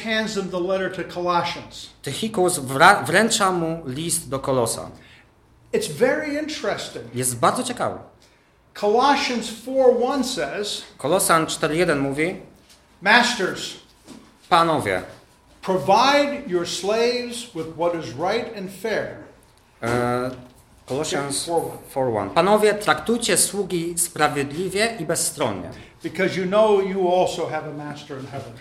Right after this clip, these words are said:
Speaker 2: Świadomi, że i wy macie Pana w niebie.
Speaker 1: I don't think Paul put that in there as a, as a,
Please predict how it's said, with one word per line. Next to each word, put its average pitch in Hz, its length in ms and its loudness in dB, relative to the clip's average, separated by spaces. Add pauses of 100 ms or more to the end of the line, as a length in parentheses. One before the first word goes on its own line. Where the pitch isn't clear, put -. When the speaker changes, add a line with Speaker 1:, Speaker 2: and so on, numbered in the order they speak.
(100)
Speaker 2:
Świadomi, 175 680 4
że 143 160 0
i 139 100 0
wy 147 300 0
macie 110 300 -2
Pana 139 380 0
w 104 100 -10
niebie. 90 240 -8 (680)
Speaker 1:
I 208 40 6
don't 269 400 6
think 226 220 2 (120)
Paul 202 260 4 (100)
put 190 200 -2
that 180 200 -2
in 175 160 -2
there 160 260 -4
as 165 140 -10
a, 165 260 -8
as 160 140 -8
a, 156 60 -4